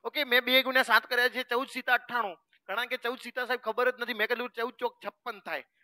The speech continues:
એટલે છપ્પન જવાબ ના આવે તો એકસો છન્નું એ ના આવે, એકસો ચાલીસ એ ના આવે. વાત થઈ પૂરી.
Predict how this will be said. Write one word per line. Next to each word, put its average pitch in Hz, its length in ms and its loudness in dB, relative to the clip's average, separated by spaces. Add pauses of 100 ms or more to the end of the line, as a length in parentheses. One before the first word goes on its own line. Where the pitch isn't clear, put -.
એટલે 208 120 -12
છપ્પન 247 360 -8
જવાબ 247 260 -2
ના 262 160 -2
આવે 269 120 -2
તો 269 100 -4
એકસો 240 260 -4
છન્નું 240 320 -4
એ 247 60 2
ના 226 100 2
આવે, 226 120 2
એકસો 233 180 -8
ચાલીસ 226 320 -8
એ - 20 -8
ના 202 120 -2
આવે. 180 120 -2
વાત 196 240 2
થઈ 233 100 -6
પૂરી. 208 320 -10